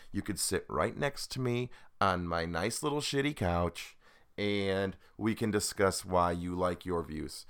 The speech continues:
And that, that'll be fun for me, you know? You give, you throw your points at me, I'll throw my points at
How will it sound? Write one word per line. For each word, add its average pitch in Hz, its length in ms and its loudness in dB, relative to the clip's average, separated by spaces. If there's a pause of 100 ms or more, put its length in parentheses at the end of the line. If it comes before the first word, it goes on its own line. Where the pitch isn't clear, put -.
(280)
And 101 540 4 (480)
that, 120 440 6 (260)
that'll 135 200 10
be 196 120 0
fun 98 320 6
for 92 160 0
me, 95 360 0 (340)
you 110 140 4
know? 131 280 8 (240)
You 113 120 4
give, 113 260 2
you 117 180 4
throw 113 200 4
your 107 160 4
points 98 400 0
at - 140 -12
me, 151 380 2 (220)
I'll 104 160 6
throw 92 220 0
my 85 200 2
points 85 440 -4
at 80 120 -6